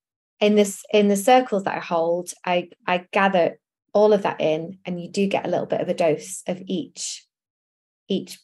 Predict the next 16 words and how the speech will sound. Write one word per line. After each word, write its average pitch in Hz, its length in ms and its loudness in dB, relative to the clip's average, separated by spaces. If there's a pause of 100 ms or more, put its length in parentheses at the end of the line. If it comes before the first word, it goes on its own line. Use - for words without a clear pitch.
(140)
cycle, 175 500 -4
and 170 140 -6
you, - 160 -12 (280)
but 185 120 2
it's 160 300 -2
integrated. 180 720 -2
But - 200 -6
if 190 160 -6
you're 196 140 2
doing 196 320 2
it 190 160 -2
on 180 160 -6
your 175 160 -4
own 160 460 -2 (720)
and, 175 140 -8 (260)
and 170 320 -8